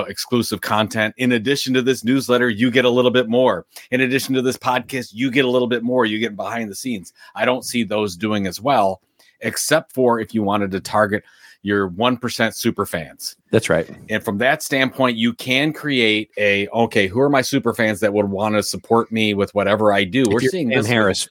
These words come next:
Speaker 2: Basically,
Speaker 1: Yeah.
Speaker 2: if you're Sam Harris, for example.
Speaker 1: If
Speaker 2: Yeah.
Speaker 1: Sam Harris is a real, yeah. It's, and, and if you have, um, a hundred,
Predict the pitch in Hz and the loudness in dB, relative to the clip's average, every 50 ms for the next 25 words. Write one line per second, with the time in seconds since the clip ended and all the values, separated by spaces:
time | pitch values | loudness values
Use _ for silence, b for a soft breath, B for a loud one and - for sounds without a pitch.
0 | _ - 123 117 - 139 139 240 247 120 107 123 120 - - 127 123 113 107 110 | _ -8 -6 -2 0 0 2 2 2 2 2 0 0 0 0 0 0 2 2 2
1 | 95 90 80 78 - - - - - - _ _ - 92 82 78 85 80 73 - | 2 2 2 0 -2 -6 -10 -14 -18 -20 _ _ -2 -2 0 0 -2 -4 -4 -4
2 | - 71 - - - - 170 - 190 196 180 190 185 143 110 - 117 107 117 117 | -6 -8 -10 -6 -4 -4 0 0 0 2 2 2 2 2 0 -2 -2 -2 0 0
3 | 120 123 120 131 175 147 - - - 120 120 - - - - 131 127 123 120 113 | 0 0 2 0 0 -2 -2 -4 -6 -6 -6 -6 -6 -2 0 2 2 2 0 0
4 | - 117 117 120 107 98 117 139 147 147 135 131 127 120 120 113 107 B B B | -2 0 0 0 0 0 0 0 2 2 2 2 0 0 0 -2 -6 B B B
5 | B B B B B - 107 110 107 107 107 107 104 101 95 92 92 _ _ _ | B B B B B -2 0 2 4 4 2 2 0 -4 -6 -10 -14 _ _ _
6 | _ _ _ _ _ - - 104 104 101 123 135 151 156 131 120 101 82 - | _ _ _ _ _ -10 -8 -8 -6 -2 0 0 0 0 0 0 -2 -2 -4